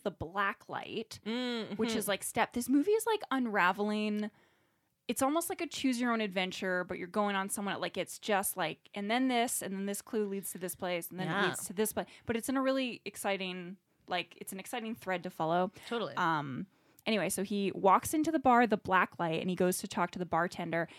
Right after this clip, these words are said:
Speaker 1: and she's like, "I can't sell you booze after two A M." And he just smoothly says, "I'm just paying you that money I owe you." And it took me, like, ten second-, like Greg said,
Speaker 2: Yeah.
Speaker 1: like, the ten seconds of figuring out, I'm like, "Oh, they must know each other. How does he owe her money?" And I'm like, Oh, no, that's what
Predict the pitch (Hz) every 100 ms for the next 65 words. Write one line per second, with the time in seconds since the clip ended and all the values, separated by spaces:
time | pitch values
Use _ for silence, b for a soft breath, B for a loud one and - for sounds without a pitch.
0 | B 196 190 185 175 165 - - 190 208
1 | - 220 202 185 - _ _ - - 214
2 | 190 180 190 196 180 175 185 170 - 196
3 | 175 175 190 175 B B - 214 214 220
4 | - 226 220 196 196 202 185 180 B B
5 | B B B _ - 214 214 - 254 233
6 | 220 208 143 160 185 262 190 160 160 151
7 | 139 127 - 240 - 320 - 311 254 202
8 | 208 - - - 269 269 - 247 - -
9 | 214 220 214 233 233 190 190 - - 233
10 | - 254 254 262 226 254 214 233 208 202
11 | 196 B B - 480 453 392 392 415 -
12 | 359 381 415 - 226 190 - 403 453 -
13 | 480 330 359 359 311 269 349 403 220 190
14 | 208 349 339 285 277 339